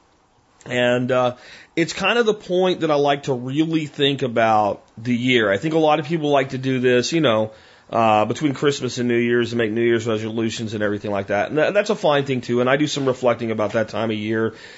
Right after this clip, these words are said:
I get to spend a lot of time with family. I take time off, you know, and I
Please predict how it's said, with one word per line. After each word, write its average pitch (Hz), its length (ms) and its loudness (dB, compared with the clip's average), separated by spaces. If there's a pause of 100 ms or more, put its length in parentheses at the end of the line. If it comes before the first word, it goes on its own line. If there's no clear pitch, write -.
(180)
I 123 100 2
get 131 60 4
to 123 80 0
spend 135 220 2
a 131 40 4
lot 127 180 4
of 120 80 -4
time 131 120 0
with 131 120 -2
family. 120 500 2
I 110 80 2
take 117 240 -4
time 123 340 0
off, 113 560 2
you 117 120 -2
know, 110 240 2
and 113 140 0
I 113 180 0